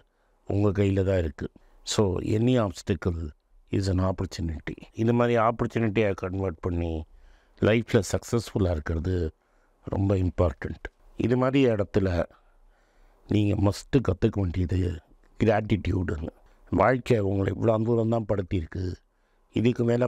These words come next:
படுத்தலைன்னு வாழ்க்கைக்கு நீங்க தேங்க்ஸ் சொல்ல கத்துக்கணும்.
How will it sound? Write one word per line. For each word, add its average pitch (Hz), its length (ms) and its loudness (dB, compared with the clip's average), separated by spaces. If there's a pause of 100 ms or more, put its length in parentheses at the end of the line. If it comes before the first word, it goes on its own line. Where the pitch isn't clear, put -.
(120)
படுத்தலைன்னு 90 840 -2 (680)
வாழ்க்கைக்கு 107 640 0
நீங்க 90 240 2 (100)
தேங்க்ஸ் 95 340 -2
சொல்ல 87 180 -2
கத்துக்கணும். 85 560 -6